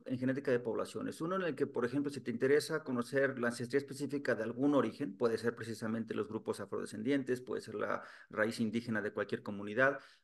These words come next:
pues te acercas a esa comunidad, justamente planteas un proyecto y la gente decide participar o no. En este otro, que es más bien, eh, un diseño similar a un censo, en donde hay encuestadores que van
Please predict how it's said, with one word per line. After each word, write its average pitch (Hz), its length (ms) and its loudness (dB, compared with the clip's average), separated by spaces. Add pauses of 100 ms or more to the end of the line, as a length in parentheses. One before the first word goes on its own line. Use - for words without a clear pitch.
(140)
pues 190 220 8
te 175 80 6
acercas 185 420 2
a 196 40 2
esa 180 160 0
comunidad, 147 500 4
justamente 143 360 0
planteas 123 400 0
un 147 120 -2
proyecto 135 420 4
y 131 80 4
la 104 140 4
gente 117 440 4
decide 113 300 0
participar - 520 -4
o 110 60 2
no. 127 280 0 (500)
En 151 120 2
este 233 260 6
otro, 175 340 4
que 135 160 6
es 143 80 6
más 156 220 0
bien, 147 420 0
eh, 113 420 2
un 143 200 0
diseño 147 320 0
similar 131 420 4
a 143 40 6
un 139 120 4
censo, 127 560 0
en 117 140 2
donde 120 280 4
hay 139 140 8
encuestadores 135 540 2
que 131 80 0
van 139 400 2